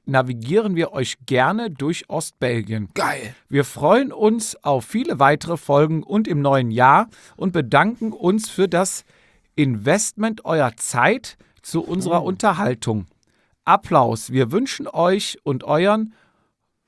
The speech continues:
Speaker 1: euch ertragenden Frauen
Speaker 2: <laughs> Ja.
Speaker 1: noch einen schönen Advent, ein frohes Weihnachtsfest. Liebe Grüße von Mechthild und Sebastian aus Köln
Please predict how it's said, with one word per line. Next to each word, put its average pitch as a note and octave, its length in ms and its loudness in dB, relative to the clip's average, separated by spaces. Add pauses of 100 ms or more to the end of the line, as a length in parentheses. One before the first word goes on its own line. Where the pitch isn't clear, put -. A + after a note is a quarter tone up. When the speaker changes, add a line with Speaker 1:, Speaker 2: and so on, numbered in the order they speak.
(500)
Speaker 1:
euch F3 280 0
ertragenden C#3+ 880 0
Frauen C#3 640 -2 (280)
Speaker 2:
<laughs> D3+ 260 -8
Ja. A#2+ 320 -6 (180)
Speaker 1:
noch F#3 300 2
einen E3+ 200 0
schönen A3 300 0
Advent, C3+ 800 -2
ein D3 180 0
frohes G#3+ 400 -4
Weihnachtsfest. D#3+ 840 0 (100)
Liebe G#3+ 360 0
Grüße F3+ 520 -2
von B2 300 -2
Mechthild G#3+ 680 0
und D#3+ 200 -2
Sebastian C3+ 800 -2 (120)
aus B2 340 -4
Köln A2+ 480 0